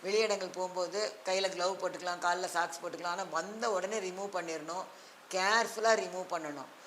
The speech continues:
அதை ரிமூவ் பண்றதை கொஞ்சம் ஹார்டா பண்ணா அதிலே தோல் பிஞ்சுக்கிட்டே வந்துரும் சேர்ந்தாக்குல. So ரொம்ப கேர்ஃபுல்லா வந்து இந்த குழந்தைங்களை வளர்க்கணும். வளர்ந்து வந்துட்டாங்கன்னா கொஞ்சம் ஓரளவு இதாகும். But இருந்தாலுமே அவங்களுக்கு வந்து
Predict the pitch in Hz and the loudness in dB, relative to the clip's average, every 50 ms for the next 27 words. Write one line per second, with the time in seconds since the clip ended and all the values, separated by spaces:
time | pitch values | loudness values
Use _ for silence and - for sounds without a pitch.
0 | - - - - 165 165 170 165 196 214 240 254 240 - 214 196 180 196 190 180 | -20 -14 -8 -4 -2 0 0 0 0 -2 -2 -2 2 2 2 4 4 2 2 2
1 | 180 185 180 170 165 165 156 147 160 180 196 214 220 220 208 214 - 180 175 190 | 0 -2 -2 -4 -4 -4 -2 0 2 2 4 6 6 6 4 4 2 -2 0 2
2 | 220 214 180 170 185 202 214 214 226 220 220 208 202 208 202 202 190 190 190 190 | 2 4 4 2 2 0 0 0 0 2 4 4 4 4 4 2 -4 -6 -6 -6
3 | 196 190 196 196 185 165 156 156 156 147 139 - - 175 170 165 165 165 156 147 | -4 -2 -2 0 0 -2 -2 -4 -6 -6 -6 -4 -4 -6 -4 -2 -2 -2 -2 -4
4 | 151 143 127 - - - - - - - - - 220 233 214 185 175 190 214 240 | -6 -8 -10 -12 -14 -18 -20 -20 -16 -10 -4 0 0 2 2 0 0 0 0 0
5 | 233 - 190 180 180 180 180 196 202 185 170 170 196 202 185 170 165 170 170 170 | 2 4 4 4 4 2 0 0 0 0 -2 -4 -6 -6 -6 -6 -4 -4 -4 -4
6 | 180 180 180 175 160 151 151 156 156 151 156 156 160 165 - - - - - - | -4 -4 -4 -2 -2 0 0 -2 -2 -2 -4 -4 -4 -6 -8 -10 -14 -18 -16 -4
7 | - 180 185 202 233 254 254 247 226 214 202 202 196 196 196 214 220 214 - 196 | 0 2 4 4 4 2 0 -2 -2 -2 0 0 0 0 0 -2 -2 -2 -2 -4
8 | 185 185 185 170 180 180 180 185 196 190 196 180 165 165 160 160 147 160 160 147 | -4 -4 -2 2 2 2 2 2 0 -2 -2 -4 -2 -2 -2 -2 -4 -6 -6 -6
9 | 165 160 156 165 180 190 208 214 214 202 190 196 214 202 185 175 175 175 165 151 | -6 -6 -6 -4 -6 -4 -2 0 0 0 0 0 0 0 0 0 -2 -6 -6 -8
10 | 160 160 160 156 185 208 202 | -8 -8 -6 -4 -4 -4 -4